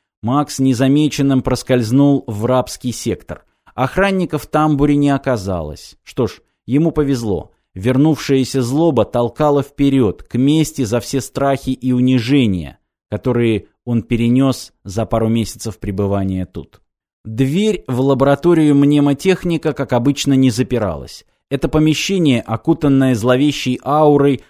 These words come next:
отпугивало не только мотыльков, но и сталкеров. Сюда редко кто приходил по доброй воле. Войдя внутрь,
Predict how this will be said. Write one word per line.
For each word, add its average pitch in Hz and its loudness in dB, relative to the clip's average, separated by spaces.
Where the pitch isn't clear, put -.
отпугивало 131 0
не 139 4
только 143 2
мотыльков, 110 0
но 135 2
и 139 2
сталкеров. 80 -8
Сюда 139 0
редко 156 2
кто 139 -2
приходил 123 0
по 117 -2
доброй 110 2
воле. 95 -4
Войдя 110 0
внутрь, 135 2